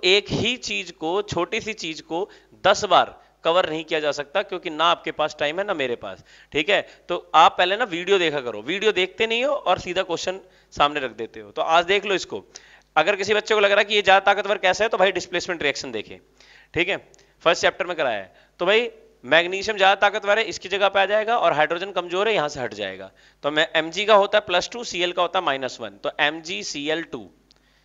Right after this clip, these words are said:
एच बाहर निकल गया, एच टू, ठीक है? ये डिस्प्लेसमेंट रिएक्शन में सारी करवाई हुई है। तो देखो कौन सी गैस निकली, हाइड्रोजन गैस। कौन सी गैस निकली, हाइड्रोजन गैस। ठीक है जी, और ये क्या बना, मैग्नीशियम क्लोराइड।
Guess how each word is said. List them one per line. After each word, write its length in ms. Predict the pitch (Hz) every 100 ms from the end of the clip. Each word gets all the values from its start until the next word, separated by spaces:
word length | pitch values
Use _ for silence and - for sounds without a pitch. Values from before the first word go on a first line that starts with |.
| _ _ _
एच 220 | 147 175 202
बाहर 240 | 170 180
निकल 240 | 180 180
गया, 180 | 180 214 220
एच 240 | 135 - -
टू, 100 | 101 _ _ _ _ _ _
ठीक 160 | 139 165
है? 280 | 226 220 - _ _ _ -
ये 180 | 147
डिस्प्लेसमेंट 560 | 196 180 - 180 190 190
रिएक्शन 280 | 180 175 190
में 60 |
सारी 240 | 220 170 160
करवाई 320 | 147 123 117
हुई 80 | 104
है। 60 |
तो 80 | 104
देखो 280 | 120 156 156
कौन 200 | 156 185
सी 120 | 196
गैस 200 | 208 208
निकली, 260 | 196 165 131
हाइड्रोजन 480 | 104 117 120 113 107
गैस। 240 | 101 101
कौन 180 | - 135
सी 100 | 143
गैस 200 | 160 170
निकली, 360 | 165 165 190 285 - - - -
हाइड्रोजन 500 | 127 131 131 127 117
गैस। 340 | 101 92 - _ -
ठीक 160 | 147
है 60 | 196
जी, 180 | 208 175 - - 123
और 80 |
ये 100 | 131 156
क्या 160 | 180
बना, 200 | 180 185 214 220 -
मैग्नीशियम 840 | 123 143 151 156 156 151 180 226 277 - _ _ _ _ _ _ _ _ _ _ _ _
क्लोराइड। 520 | 143 135 120 95 95